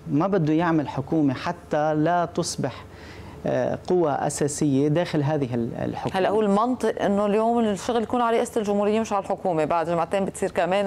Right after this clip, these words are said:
Speaker 2: مجدداً
Speaker 1: لا، اثنين، اثنين
Speaker 2: تصفيف
Speaker 1: مهمين.
Speaker 2: أعمال فور
Speaker 1: اثنين مهم.
Speaker 2: انتخاب الرئيس.
Speaker 1: لأنه كمان مش معلوم إذا انتخبنا رئيس جديد للجمهورية إنه والله تتشكل الحكومة بعد ال-، الانتخاب مباشرة،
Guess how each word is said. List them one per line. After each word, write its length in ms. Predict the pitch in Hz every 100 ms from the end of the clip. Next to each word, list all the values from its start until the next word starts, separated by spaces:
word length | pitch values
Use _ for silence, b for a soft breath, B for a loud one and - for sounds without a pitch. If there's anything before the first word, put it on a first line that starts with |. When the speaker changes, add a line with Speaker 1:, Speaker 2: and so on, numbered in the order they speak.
| 175
Speaker 2:
مجدداً 320 | 160 196 190
Speaker 1:
لا، 160 | 165 175
اثنين، 420 | 151 175 160 127 -
اثنين 300 | 151 175 147
Speaker 2:
تصفيف 220 | 185 240
Speaker 1:
مهمين. 160 | - -
Speaker 2:
أعمال 420 | 160 196 180 175
فور 280 | - 185 180
Speaker 1:
اثنين 160 | 143
مهم. 60 | 165
Speaker 2:
انتخاب 260 | 135 175 170
الرئيس. 320 | 160 151 117
Speaker 1:
لأنه 180 | 180 175
كمان 380 | - 190 208 185
مش 160 | -
معلوم 440 | 175 147 147 131 -
إذا 160 | 147
انتخبنا 540 | 143 143 - 160 143 135
رئيس 380 | 139 160 -
جديد 300 | 127 123 143
للجمهورية 580 | 120 123 117 107 120 135
إنه 220 | 156 165
والله 140 | 160 156
تتشكل 520 | 156 147 170 - 151
الحكومة 440 | 147 143 - 160
بعد 260 | 143 160 151 - B B -
ال-، 220 | 135 127
الانتخاب 680 | 127 131 147 143 - 151 156
مباشرة، 680 | 160 147 143 156 135 107